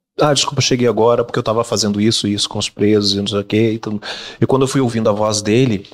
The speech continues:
eu comecei a tremer, suar. E aí quando eu olho,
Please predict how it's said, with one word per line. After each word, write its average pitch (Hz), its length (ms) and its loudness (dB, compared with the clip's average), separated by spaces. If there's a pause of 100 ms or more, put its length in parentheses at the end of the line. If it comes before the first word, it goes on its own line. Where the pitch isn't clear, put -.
(180)
eu 113 140 -2
comecei 113 400 2
a 104 40 0
tremer, 110 480 -2
suar. 113 760 0 (340)
E 127 80 4
aí 110 80 6
quando 127 220 0
eu 127 100 2
olho, 120 560 0